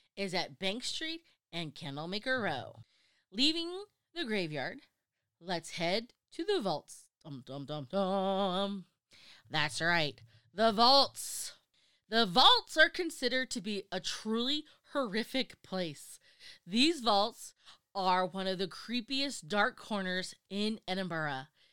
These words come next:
Hidden under the South Bridge after the South Bridge construction in seventeen eighty-eight, they represent a labyrinth of ghostly, ghastly chambers. Initially intended to be used as storage for businesses above ground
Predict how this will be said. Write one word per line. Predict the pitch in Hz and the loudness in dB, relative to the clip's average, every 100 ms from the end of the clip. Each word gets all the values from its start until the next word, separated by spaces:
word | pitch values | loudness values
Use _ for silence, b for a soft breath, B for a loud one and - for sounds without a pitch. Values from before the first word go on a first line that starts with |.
| b _ | b _
Hidden | - 254 403 440 | -2 0 -2 -2
under | 302 233 208 | -2 0 -2
the | 196 | -4
South | - 180 240 - | -2 0 0 -2
Bridge | 185 170 175 - b b 151 | -6 -6 -4 -8 b b 2
after | 180 190 208 | 2 2 -6
the | 202 | -6
South | - 190 196 - | -4 -2 -2 -2
Bridge | - 226 - | -6 -4 -4
construction | - 277 254 202 - - 165 _ b b | -10 -10 -4 -4 -4 -10 -10 _ b b
in | 190 | -14
seventeen | 156 202 185 196 254 | -6 -6 -6 -8 -10
eighty-eight, | 185 226 233 185 165 151 B B B - | -8 -10 -8 -6 -6 -8 B B B -8
they | 180 208 | -2 0
represent | 262 294 311 262 214 202 b b - | 0 -4 -4 -2 -4 -6 b b 0
a | 226 | 0
labyrinth | 208 220 226 185 156 135 143 _ | 2 4 4 2 -8 -8 -8 _
of | - 185 151 | -8 -8 -6
ghostly, | - 220 226 - 269 185 - | -2 -2 -2 -6 -8 -8 -10
ghastly | - 160 185 - 208 | -4 -4 -4 -10 -12
chambers. | 180 - 185 175 147 - - - b b _ | -6 -6 -6 -8 -12 -12 -14 -14 b b _
Initially | 240 247 240 262 - 427 381 415 440 | -4 -2 0 0 0 -2 -2 -4 -4
intended | 480 - 494 240 135 160 | -4 0 0 0 -6 -10
to | - 220 | -6 -2
be | 247 | -2
used | 175 254 349 359 | -2 2 2 2
as | 339 339 | -2 -4
storage | - - 349 370 359 | -6 -6 -4 -2 -2
for | - | -4
businesses | 339 311 294 294 294 320 294 | -6 -4 -4 -6 -8 -8 -6
above | 285 165 208 277 | -6 0 0 0
ground | - 151 127 143 | -2 -4 -2 -6